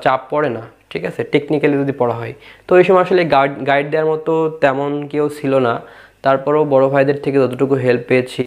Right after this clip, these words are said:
তো যাই হোক, তোমাদের জন্য অনেক অনেক শুভ-, শুভকামনা থাকবে এবং এই রুলসগুলো বা এই জিনিসগুলো তোমরা যদি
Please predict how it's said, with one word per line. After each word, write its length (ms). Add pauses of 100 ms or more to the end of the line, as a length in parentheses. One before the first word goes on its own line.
তো 120
যাই 120
হোক, 180 (160)
তোমাদের 300
জন্য 180
অনেক 240
অনেক 180
শুভ-, 200
শুভকামনা 480
থাকবে 460 (320)
এবং 460
এই 240
রুলসগুলো 560
বা 180
এই 220
জিনিসগুলো 440
তোমরা 240
যদি 100